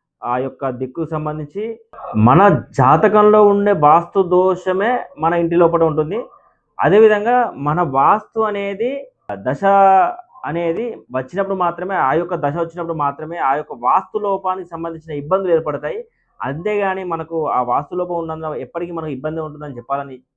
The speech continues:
చెప్పడం కాదు. కాకపోతే ఆ యొక్క దశ వచ్చినప్పుడు చాలా జాగ్రత్తగా ఉండాల్సి ఉంటుంది. ఏ, ఏ దశలో లోపం ఉంది, ఏ దశలో ల-, బలం ఉంది అనేది మనం తెలుసుకుంటే కనుక వాస్తు అనేది మనం నమ్మి ముందుకెళ్ళొచ్చు.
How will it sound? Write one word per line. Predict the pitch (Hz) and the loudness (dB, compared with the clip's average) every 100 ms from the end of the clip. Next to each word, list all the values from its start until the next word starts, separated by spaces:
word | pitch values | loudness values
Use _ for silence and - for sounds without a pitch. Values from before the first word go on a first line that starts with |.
| _ | _
చెప్పడం | 117 131 131 | -16 -12 -10
కాదు. | 117 160 - | -8 -10 -8
కాకపోతే | 139 151 165 170 247 - _ _ - | -8 -4 -4 -4 -8 -10 _ _ -2
ఆ | 131 | 0
యొక్క | 147 | -2
దశ | 127 120 175 | -4 -4 -2
వచ్చినప్పుడు | 185 180 185 190 170 | -4 -4 -10 -8 -6
చాలా | 135 | -6
జాగ్రత్తగా | 117 131 143 151 | -4 -4 -4 -6
ఉండాల్సి | 147 139 131 | -4 -6 -8
ఉంటుంది. | 127 151 151 | -14 -12 -8
ఏ, | 147 165 156 160 | -6 -4 -4 -4
ఏ | 196 | -2
దశలో | 190 190 196 | -4 -2 -2
లోపం | 170 165 180 | -2 -2 -4
ఉంది, | 175 175 | -8 -8
ఏ | 151 151 | -6 -6
దశలో | 175 165 170 170 165 - _ 113 | -4 -6 -6 -6 -6 -8 _ -6
ల-, | 123 | -4
బలం | 113 139 170 | 0 0 0
ఉంది | 175 170 | -2 -4
అనేది | 170 | -6
మనం | 170 160 | -6 -8
తెలుసుకుంటే | 131 143 _ 160 147 | -10 -14 _ -12 -10
కనుక | 131 131 208 - _ _ _ | -10 -10 -14 -14 _ _ _
వాస్తు | 113 165 185 185 | 0 0 0 -6
అనేది | 180 | -6
మనం | 180 151 | -6 -6
నమ్మి | 127 143 | -6 -6
ముందుకెళ్ళొచ్చు. | 170 143 135 139 135 135 208 | -6 -8 -6 -6 -8 -12 -16